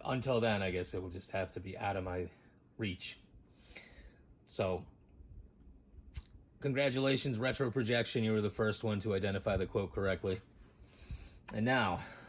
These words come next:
let's get to this box. So it says, "A winner is you." A winner is you, signed P W. What does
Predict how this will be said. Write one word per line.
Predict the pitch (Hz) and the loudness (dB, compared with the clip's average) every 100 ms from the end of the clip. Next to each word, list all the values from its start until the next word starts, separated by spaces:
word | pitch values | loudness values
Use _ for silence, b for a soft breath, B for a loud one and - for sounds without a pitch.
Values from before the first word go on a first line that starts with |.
| B | B
let's | 110 95 | -2 2
get | 117 104 | 4 6
to | |
this | 107 107 | 6 6
box. | - 92 82 - - - B B B - - B B B B B B B B B - - - | 4 0 0 -4 -10 -12 B B B -20 -20 B B B B B B B B B -20 -20 -8
So | - 117 - | 0 2 4
it | 139 | 2
says, | 135 - 160 110 110 113 - - - | 0 0 4 6 4 2 -4 -12 -2
"A | 123 113 | 2 4
winner | 110 123 175 180 98 92 104 - B B - | 4 6 8 8 6 4 2 -2 B B -2
is | 107 101 98 92 | 2 2 0 -2
you." | 95 101 131 110 87 - B B B B B - - b b b b b b - | -2 4 6 6 2 -4 B B B B B -16 -16 b b b b b b -6
A | 98 | -4
winner | 101 110 139 143 | 0 4 4 6
is | 127 113 113 101 | 6 6 4 4
you, | 107 117 107 98 101 - - - | 6 8 8 6 2 0 -16 -12
signed | - - 117 113 110 110 95 - - - - - | -6 0 4 6 6 4 2 -6 -20 -20 -20 -18
P | - 147 151 | -6 0 0
W. | 127 113 113 104 95 90 90 - B B B B B B B B B - - - - - - - - - - - | 4 4 6 6 6 2 -2 -8 B B B B B B B B B -20 -20 -20 -20 -20 -20 -20 -20 -20 -20 -8
What | - | 0
does | 170 | 0